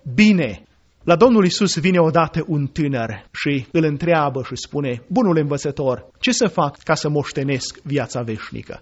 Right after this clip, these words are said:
Și Domnul Iisus îi pune o întrebare și zice, „De ce mă numești bun?” Bun este unul singur, Dumnezeu. Numai Dumnezeu este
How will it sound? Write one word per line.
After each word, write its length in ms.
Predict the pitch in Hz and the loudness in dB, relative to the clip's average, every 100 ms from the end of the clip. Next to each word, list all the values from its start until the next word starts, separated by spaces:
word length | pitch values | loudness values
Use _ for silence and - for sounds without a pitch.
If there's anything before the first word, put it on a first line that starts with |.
| - | -6
Și 100 | - | 0
Domnul 280 | 185 339 285 | 2 2 2
Iisus 300 | 220 - - | 0 -2 -2
îi 120 | 202 | -4
pune 240 | - 240 | -2 -2
o 60 | 208 | 0
întrebare 840 | 175 170 156 156 135 117 107 101 - | -2 -4 -4 -2 -4 -6 -10 -12 -10
și 140 | - | -6
zice, 480 | 135 143 - 135 120 - | -4 -4 -4 -6 -6 -4
„De 180 | 143 208 | 2 2
ce 180 | - | 2
mă 100 | 339 | 4
numești 600 | 240 175 160 151 - - - 123 | 4 4 2 -2 -8 -12 -12 -4
bun?” 340 | 151 90 71 _ _ 135 | -4 -4 -12 _ _ -2
Bun 240 | 147 330 330 | 4 4 6
este 420 | 226 214 - 190 | 2 2 0 2
unul 280 | 254 262 233 | 4 4 2
singur, 640 | - 220 175 139 113 98 _ - | 2 2 2 -2 -6 -10 _ -4
Dumnezeu. 760 | 160 156 143 123 78 - _ _ _ - - | -2 0 -2 -4 -6 -16 _ _ _ -14 2
Numai 320 | 214 302 247 | 6 6 4
Dumnezeu 440 | 202 208 180 254 262 | 2 0 0 0 0
este 380 | 208 - 180 | 0 -2 -4